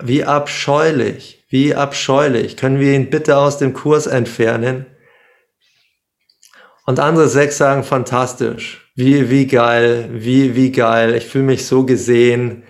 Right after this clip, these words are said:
Zum ersten Mal drückt jemand aus, was auch in mir wahr ist." Und dann, äh, wenn du das paar Mal erlebst, dann gibst du die Hoffnung oder die, die Fantasie auf, du könntest irgendwas richtig machen im Leben.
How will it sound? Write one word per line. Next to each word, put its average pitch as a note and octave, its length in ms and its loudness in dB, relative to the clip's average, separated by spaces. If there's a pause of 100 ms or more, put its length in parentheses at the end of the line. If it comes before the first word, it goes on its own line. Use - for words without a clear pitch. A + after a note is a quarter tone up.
(200)
Zum C3 160 -4
ersten B2+ 360 0
Mal B2 260 2
drückt B2+ 300 0
jemand A#2+ 360 0
aus, A#2+ 400 0
was A#2 160 -2
auch A#2+ 200 -2
in A#2+ 120 -2
mir B2 360 0
wahr A#2 320 0 (120)
ist." A2 180 -14 (1400)
Und C3+ 240 0
dann, D#3 320 2
äh, C#3+ 1080 2 (160)
wenn C#3 100 0
du D3 80 0
das D3+ 160 -2
paar D3+ 180 -4
Mal E3+ 140 2
erlebst, D3 400 -2
dann C3+ 80 0
gibst D#3 240 -4
du D#3 60 -2
die C3 100 0
Hoffnung C#3 480 -4
oder C3+ 200 2
die, C3+ 160 -2
die B2+ 100 -4
Fantasie C#3 600 -2
auf, C#3 200 -2
du C3 80 -6
könntest C#3+ 400 -4
irgendwas C#3+ 420 -4
richtig D3+ 380 -6
machen A#2 240 -6
im A2+ 140 -4
Leben. G#2+ 500 -8